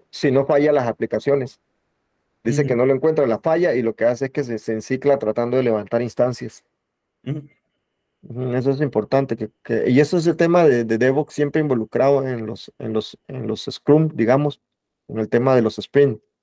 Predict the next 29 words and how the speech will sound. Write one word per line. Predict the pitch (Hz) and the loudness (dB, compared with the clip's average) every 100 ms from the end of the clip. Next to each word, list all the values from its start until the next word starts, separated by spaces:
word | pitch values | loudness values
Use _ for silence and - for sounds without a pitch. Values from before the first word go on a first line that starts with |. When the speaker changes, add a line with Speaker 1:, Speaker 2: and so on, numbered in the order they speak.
| _ _ _ | _ _ _
Speaker 1:
porque | 117 - 120 113 | -2 0 2 4
a | 110 | 4
veces | 110 139 | 2 2
esas | 151 | 0
decisiones | 139 117 - 127 143 | 0 -4 -2 -2 -2
se | 143 | 0
toman | 143 135 110 | 2 2 0
en | 101 | -4
los, | 98 - - | -6 -10 -8
para, | - 107 101 | -4 -4 -6
para | - 104 | -4 -4
los | 101 - | -4 -6
sprint, | - - 147 190 - _ _ _ - | -6 2 2 2 -4 _ _ _ -6
y | 110 110 | -2 -2
si | 113 | 0
el | 107 | 2
DevOps | 104 131 147 | 4 4 4
no | 147 | 2
sale, | 139 151 160 131 _ - | 2 2 2 0 _ -6
no | 135 | -2
sabe, | 151 151 156 | 2 4 2
no | 120 | 0
consideran | - 131 123 120 127 | -2 -4 -2 -2 0
eso. | 151 156 _ _ _ _ - | 0 -2 _ _ _ _ -10
O | 120 | 0
sea, | 120 | 0
al | 107 | 0
no | 117 | 2
considerarlo, | 143 139 156 156 170 165 180 | 2 2 4 4 4 2 -2